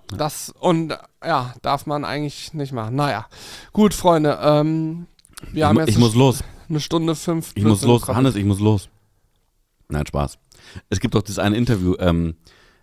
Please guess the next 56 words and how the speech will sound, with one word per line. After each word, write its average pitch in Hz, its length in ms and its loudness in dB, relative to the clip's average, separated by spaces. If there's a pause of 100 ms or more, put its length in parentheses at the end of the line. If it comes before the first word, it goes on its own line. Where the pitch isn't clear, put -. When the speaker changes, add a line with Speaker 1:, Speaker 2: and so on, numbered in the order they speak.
(140)
Speaker 1:
äh, 80 160 0
so 82 220 -4
ein - 60 -18 (120)
Investigativjournalist, 98 1300 -2 (420)
der, 82 580 2
ähm, 80 480 -2
der 82 160 0
irgendjemanden 92 460 -2
fragt - 380 -8
und 98 80 -4
dann 90 120 0
guckt - 240 -8
der, 98 140 2
der 87 140 0
Typ - 240 -6 (100)
irgendwie 98 200 -2
auf 95 100 -2
die - 100 -20
Uhr, 123 280 0 (340)
weil 95 100 4
er 98 80 6
merkt, 107 280 2
scheiße, 113 240 2
ich 104 120 -6
hab 101 80 0
da 98 100 0
keine 92 180 0
Antwort 123 300 0
auf 113 80 0
und 110 60 0
dann 104 100 0
sagt 104 200 -2
er 85 80 0
einfach, 104 260 0 (300)
<laughs> 98 100 0 (180)
"Ich - 160 -4
muss - 240 -4
los" 127 260 2
und 110 100 -6
steht 117 220 2
auf 120 240 2
und 135 140 -8 (360)
Speaker 2:
Echt? - 40 -8
Speaker 1:
macht 139 240 4
sein 131 160 4
Mikro 131 260 -2
auf. 104 100 -2
Aber 110 220 6
ja, 120 240 4
fuck, 127 240 -2
ich 113 60 -12
weiß 110 140 0
nicht 120 100 0
mehr, 113 120 0
wie 113 60 -2
das, 110 160 -4